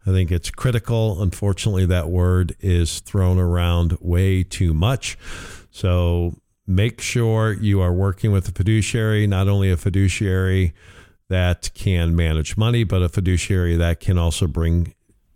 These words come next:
strategies to the table that can help you preserve principal or even make money when the markets are down, especially given what's going on today. That is certainly something that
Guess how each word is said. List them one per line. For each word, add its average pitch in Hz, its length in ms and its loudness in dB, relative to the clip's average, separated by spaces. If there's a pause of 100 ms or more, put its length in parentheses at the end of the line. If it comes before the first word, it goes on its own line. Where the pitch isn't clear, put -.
(100)
strategies 85 760 -2
to - 140 -2
the 76 140 -2
table 120 340 0
that 104 180 0
can 104 140 -2
help 92 300 0
you 92 100 0
preserve 85 480 -2
principal 120 580 -2 (380)
or 95 220 -2
even 95 360 0
make 92 300 0
money 87 380 2
when 85 220 2
the 87 60 2
markets 82 440 0
are 73 80 0
down, 76 340 0
especially 85 540 0
given 82 280 2
what's 82 180 0
going 85 280 0
on 80 140 0
today. 117 400 0
That 95 180 2
is 87 140 0
certainly 127 420 -2
something 98 540 0
that 90 320 0